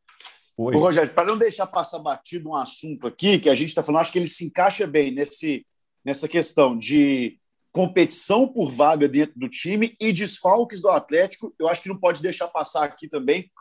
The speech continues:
Speaker 2: o Tietê. O Tietê jogou mais pra esquerda dessa vez ali, uma opção, porque o Arana não jogou. E outra coisa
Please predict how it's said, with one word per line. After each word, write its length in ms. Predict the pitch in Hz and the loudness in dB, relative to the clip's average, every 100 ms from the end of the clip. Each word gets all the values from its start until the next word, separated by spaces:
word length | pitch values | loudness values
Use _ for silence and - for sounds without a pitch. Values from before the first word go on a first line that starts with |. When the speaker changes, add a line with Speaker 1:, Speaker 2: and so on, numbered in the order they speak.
| _ _ - | _ _ 0
Speaker 2:
o 140 | 233 | 2
Tietê. 720 | 233 247 240 - 160 156 156 _ _ _ _ _ _ | 4 4 2 2 2 2 0 _ _ _ _ _ _
O 160 | 196 269 | 4 4
Tietê 540 | 277 247 180 - 151 | 6 4 4 2 4
jogou 600 | 151 190 165 151 196 - - | 4 2 2 4 4 2 -10
mais 420 | 117 156 226 262 | -4 0 0 0
pra 220 | - 220 | -2 -2
esquerda 640 | 170 - - 143 175 170 | -2 -6 -4 0 0 -2
dessa 340 | 139 143 135 127 | -2 -2 -2 -6
vez 260 | 120 147 | -2 -2
ali, 220 | 127 123 185 | 0 -4 -4
uma 140 | 208 | -4
opção, 420 | - - - 196 | -6 -4 -2 -2
porque 480 | 202 214 - 302 - - - _ _ | -2 -6 2 2 2 -6 -20 _ _
o 100 | 151 | 0
Arana 380 | 165 151 185 240 | 2 2 2 0
não 160 | 226 | -8
jogou. 540 | 185 156 131 143 226 - _ _ _ _ - | -6 -6 -4 -2 -4 -6 _ _ _ _ -10
E 100 | 170 | -2
outra 260 | 233 196 | -2 -2
coisa 500 | 202 185 190 147 110 | -6 -4 -2 -2 -6